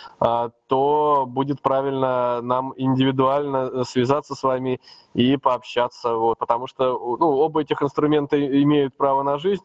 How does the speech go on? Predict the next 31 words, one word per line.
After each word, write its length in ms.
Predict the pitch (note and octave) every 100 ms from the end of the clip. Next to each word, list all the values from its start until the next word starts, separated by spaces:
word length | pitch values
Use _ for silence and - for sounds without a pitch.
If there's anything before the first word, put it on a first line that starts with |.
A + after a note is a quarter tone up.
| - - -
и 100 | B2
в-, 220 | B2+ C3
выбор 340 | C#3+ D#3+ D3
идет 200 | B2+ C#3+ -
каждый, 340 | C#3 C3+ C#3
у 80 | B2
каждой 280 | C#3 B2+ B2+
компании 420 | B2 C3+ C3 B2
в 60 |
зависимости 520 | A#2+ B2+ A#2+ B2+ A#2 B2
от, 180 | A#2+
э, 140 | A#2 A#2
задач 300 | A#2+ A#2+ A#2+
бизнеса, 580 | B2 B2+ A#2+ B2+ - C#3+ - - -
от, 240 | A#2 A#2 -
э, 60 | A#2+ A2+ A2+ A2+ A2 A2 A2 G#2+ G#2
архитектуры 1000 | A2+ A#2 - - C#3+ D3+ D3+ C#3+ C3+ C3
айтишной 600 | C#3 C3+ C3 C3+ B2 A#2+
и 100 | D3+
так 240 | D3+ C3+ B2+
далее. 300 | B2 A#2 A2
То 60 | A2+
есть 100 | -
там 120 | B2
очень 200 | C#3+ C#3
много 200 | C3 B2
факторов, 400 | D3 D3+ D3 C3+ A#2+
и 40 |
это 200 | A#2+ B2+ A2+
в 120 | A#2+
формате 500 | - B2+ B2 B2+ -